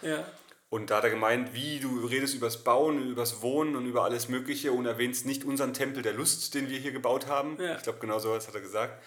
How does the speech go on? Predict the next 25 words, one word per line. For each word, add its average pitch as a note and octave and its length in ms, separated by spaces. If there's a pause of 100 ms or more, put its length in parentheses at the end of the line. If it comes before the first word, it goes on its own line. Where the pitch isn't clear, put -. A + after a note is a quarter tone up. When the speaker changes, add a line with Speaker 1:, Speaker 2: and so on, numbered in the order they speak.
Speaker 1:
Zitat. D#3+ 500
Speaker 2:
Und A#2 100
hiermit, D3 380
genau, A2+ 380
Zitat, A#2+ 400
und A2+ 100
hiermit D#3+ 280
ist B2+ 120
er B2 60
jetzt A#2 100
erwähnt, A#2 340
Dominik, C3+ 300
ihr A2 120
habt A2+ 160
den A2 120
geilsten A#2 400
Tempel A#2+ 280
der G#2 100
Lust A2 260
gebaut, G#2+ 360
den G2 100
es - 100
gibt. B2+ 320 (340)
<laughs> - 360
In A#2 120